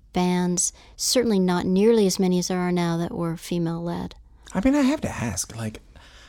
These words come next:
Speaker 2: I've spoken to you so far, and I'm, I've spoken, I spoke to Alice Gerard the other day, and I, I have sort of hunted around for, like, did you guys get any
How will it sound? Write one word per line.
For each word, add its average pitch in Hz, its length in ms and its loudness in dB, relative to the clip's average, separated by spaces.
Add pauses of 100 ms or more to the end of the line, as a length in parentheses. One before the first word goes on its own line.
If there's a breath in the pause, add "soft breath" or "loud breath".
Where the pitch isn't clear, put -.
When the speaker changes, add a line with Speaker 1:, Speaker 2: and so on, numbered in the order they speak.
(200 soft breath)
Speaker 2:
I've 131 160 -2
spoken 208 320 2
to 143 60 2
you 143 200 4
so 143 180 0
far, 113 240 2
and 104 100 2
I'm, 104 140 0
I've 104 140 -4
spoken, 131 300 -4
I 98 40 0
spoke - 260 -4
to 107 120 -2
Alice 98 180 -2
Gerard 98 360 -4
the 90 100 -4
other 80 140 -4
day, 95 340 -4
and 92 140 -2
I, 92 180 -2 (100)
I 107 120 -4
have 107 180 -4
sort 220 220 0
of - 40 -6
hunted 127 440 0
around 104 460 0
for, 95 120 -6
like, 85 180 -6
did 85 140 -8
you 92 60 -6
guys 95 180 -2
get 67 100 -6
any 82 240 -2